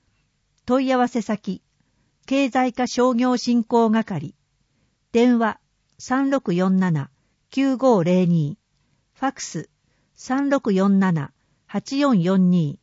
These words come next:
ことみせ事務局、電話、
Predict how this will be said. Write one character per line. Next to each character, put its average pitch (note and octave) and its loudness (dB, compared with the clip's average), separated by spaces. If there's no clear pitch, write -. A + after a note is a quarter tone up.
こ G#3+ -6
と C4+ 0
み C#4 0
せ C4 -2
事 A3+ -4
務 B3 0
局、 - -6
電 A#3+ 2
話、 A3 -2